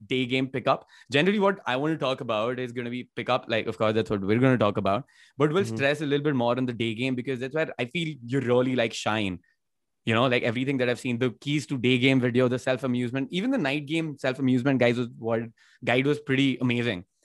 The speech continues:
Speaker 1: And, uh, members from my team, since the time I told them about you, they've been checking out your infields and stuff. And they're like, "Bro, I mean, we're so excited to have him on board."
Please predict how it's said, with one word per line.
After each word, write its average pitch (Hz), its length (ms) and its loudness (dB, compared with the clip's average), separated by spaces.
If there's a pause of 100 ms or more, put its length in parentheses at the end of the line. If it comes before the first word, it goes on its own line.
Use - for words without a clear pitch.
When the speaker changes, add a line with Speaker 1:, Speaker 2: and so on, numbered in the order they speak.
(140)
Speaker 1:
And, 113 380 -4
uh, 110 80 -2
members 135 320 0
from 160 120 -8
my 156 120 -2
team, 147 260 -4
since 131 320 -8
the 131 140 -10
time 127 200 -4
I 131 60 -4
told 123 200 -6
them 131 100 -2
about 120 280 -2
you, 170 120 -2
they've 131 160 -6
been 120 200 -2
checking 117 200 -6
out 135 120 -4
your 120 140 -4
infields 123 240 -6
and 127 100 -4
stuff. 95 220 -2 (340)
And 117 80 -2
they're 131 100 4
like, 131 100 2
"Bro, 135 220 2
I 123 100 -2
mean, 131 240 -2
we're 123 100 -6
so 127 120 -8
excited 120 340 -2
to 135 120 0
have 117 140 2
him 123 100 -2
on 123 120 2
board." 120 300 2